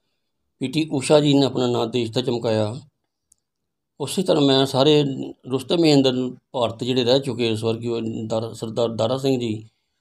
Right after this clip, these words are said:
ਉਹਨਾਂ ਨੇ ਜਿਸ ਤਰ੍ਹਾਂ ਆਪਣੇ ਦੇਸ਼ ਦਾ ਨਾਂ ਚਮਕਾਇਆ, ਉਸੇ ਤਰ੍ਹਾਂ ਨੌਜਵਾਨ ਪੀੜ੍ਹੀ ਨੂੰ ਕਹਾਂਗਾ ਵੀ ਇਹ ਵੱਧ ਤੋਂ ਵੱਧ ਗੇਮਾਂ 'ਚ ਹਿੱਸਾ ਲੈਣ ਔਰ ਸਰਕਾਰ ਨੂੰ ਚਾਹੀਦਾ ਵੀ ਹਰ ਨੌਜਵਾਨ ਗੇਮ ਖੇਡ-, ਖੇਡਣ ਵਾਲੇ ਨੂੰ ਵਿੱਤੀ ਸਹਾਇਤਾ ਦੇਣ ਤੇ ਗੇਮਾਂ ਵੱਲ ਤਾਂ ਵੱਧ ਤੋਂ ਵੱਧ ਜਿਹੜੇ ਨੌਜਵਾਨ ਪੀੜ੍ਹੀ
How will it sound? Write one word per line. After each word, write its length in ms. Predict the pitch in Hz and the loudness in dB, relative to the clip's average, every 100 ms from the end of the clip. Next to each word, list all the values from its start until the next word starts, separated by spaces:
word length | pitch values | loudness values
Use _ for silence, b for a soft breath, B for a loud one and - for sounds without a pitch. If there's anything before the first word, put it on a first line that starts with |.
| _ - | _ -10
ਉਹਨਾਂ 160 | 170 160 | -4 0
ਨੇ 160 | 156 139 | 2 0
ਜਿਸ 120 | 131 | 0
ਤਰ੍ਹਾਂ 180 | 135 123 | 0 0
ਆਪਣੇ 160 | 131 | 0
ਦੇਸ਼ 300 | 123 120 113 | -2 -2 -2
ਦਾ 100 | 120 | -4
ਨਾਂ 220 | 123 117 | -2 -2
ਚਮਕਾਇਆ, 380 | 113 117 113 113 | -4 -6 -2 -4
ਉਸੇ 300 | 113 147 160 | -4 -2 -2
ਤਰ੍ਹਾਂ 200 | 143 135 | 0 0
ਨੌਜਵਾਨ 440 | 123 127 139 160 143 | 0 2 4 4 2
ਪੀੜ੍ਹੀ 180 | 131 | -2
ਨੂੰ 140 | 131 123 | -2 -2
ਕਹਾਂਗਾ 540 | 117 117 110 101 - _ _ _ _ _ - | -4 -4 -4 -6 -10 _ _ _ _ _ -6
ਵੀ 140 | 135 | -2
ਇਹ 60 | 135 | 0
ਵੱਧ 140 | 131 | 0
ਤੋਂ 140 | 127 143 | 0 0
ਵੱਧ 140 | 135 | 2
ਗੇਮਾਂ 300 | 117 110 117 | 0 0 -2
'ਚ 60 | 131 | -4
ਹਿੱਸਾ 220 | 123 123 | -4 -2
ਲੈਣ 180 | 113 120 | -2 -2
ਔਰ 320 | 143 135 - - | -4 -6 -6 -16
ਸਰਕਾਰ 420 | - 123 123 127 139 | -10 -6 2 4 4
ਨੂੰ 120 | 156 | 2
ਚਾਹੀਦਾ 440 | 139 135 120 - _ _ _ - | 2 2 0 -4 _ _ _ -12
ਵੀ 60 | |
ਹਰ 220 | 131 156 180 | -4 -2 2
ਨੌਜਵਾਨ 440 | 160 139 131 135 | 4 4 4 2
ਗੇਮ 420 | 127 120 127 127 | 0 0 2 2
ਖੇਡ-, 320 | 127 117 127 127 | -4 -6 -4 -2
ਖੇਡਣ 180 | 127 | 0
ਵਾਲੇ 220 | 131 117 117 | 2 0 0
ਨੂੰ 200 | 104 107 _ _ _ _ - | -4 -8 _ _ _ _ -10
ਵਿੱਤੀ 220 | 139 185 | -4 -2
ਸਹਾਇਤਾ 300 | 160 135 131 | 4 4 4
ਦੇਣ 280 | 117 120 120 147 _ _ - | 2 0 -2 -8 _ _ -10
ਤੇ 80 | 120 | -2
ਗੇਮਾਂ 320 | 123 123 123 | 0 2 0
ਵੱਲ 80 | 127 | 0
ਤਾਂ 220 | 127 120 | 0 2
ਵੱਧ 180 | 127 139 | 0 2
ਤੋਂ 140 | 143 | 0
ਵੱਧ 120 | 127 | 0
ਜਿਹੜੇ 300 | 123 117 120 | 0 -4 -4
ਨੌਜਵਾਨ 540 | 117 117 117 113 110 110 | -4 -2 -2 0 -4 -4
ਪੀੜ੍ਹੀ 400 | 113 123 - | -4 -6 -8